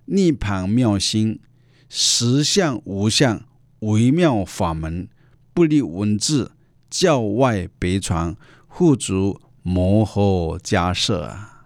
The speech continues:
所以这个时候释迦牟尼佛知道这个大迦摄已经明白到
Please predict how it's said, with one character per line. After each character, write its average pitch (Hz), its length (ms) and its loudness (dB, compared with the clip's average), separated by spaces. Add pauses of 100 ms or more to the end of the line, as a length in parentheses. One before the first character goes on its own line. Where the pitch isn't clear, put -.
(100)
所 90 140 -8
以 87 40 -6
这 98 100 -8
个 92 120 -4
时 87 100 -8
候 87 120 -4
释 - 180 -4
迦 92 200 -2
牟 90 160 -4
尼 85 120 -4
佛 85 260 -8 (640)
知 107 140 0
道 104 300 2 (600)
这 104 120 -4
个 92 160 -2
大 110 220 2
迦 101 200 0
摄 104 280 -2 (580)
已 101 160 -4
经 101 380 -4 (400)
明 113 320 4
白 101 180 2
到 95 320 0